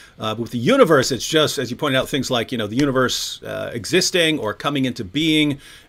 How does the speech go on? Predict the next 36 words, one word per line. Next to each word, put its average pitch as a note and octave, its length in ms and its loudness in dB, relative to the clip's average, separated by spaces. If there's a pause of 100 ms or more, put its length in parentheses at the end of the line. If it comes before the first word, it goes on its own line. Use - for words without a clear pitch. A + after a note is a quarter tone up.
And B2 520 2 (280)
so A#2+ 460 2
for C3 260 -2
an A#2+ 120 -4
individual D#3+ 720 4
philosopher C3+ 760 2
or, G2+ 220 -4
or G#2 120 -6
theologian C#3 680 2
or G#2+ 100 -2
apologist B2 760 -2 (380)
to B2 80 -6
make D3 220 2
a B2+ 80 -2
case, - 560 0 (640)
it's B2+ 480 0 (400)
how D#3+ 220 4
do F3 60 4
you E3 120 4
get D#3+ 200 2
from B2 240 -2
there C#3+ 580 4 (800)
to C#3 80 2
God? B2+ 300 0
How C#3+ 120 0
do D#3 60 2
you D#3 100 2
get C#3+ 240 2
from B2 300 0
the A2+ 80 -6
universe B2+ 320 0
existing D3 500 0
or B2 60 0
coming D3 320 -2
into C3+ 200 -2
existence? C3 760 -2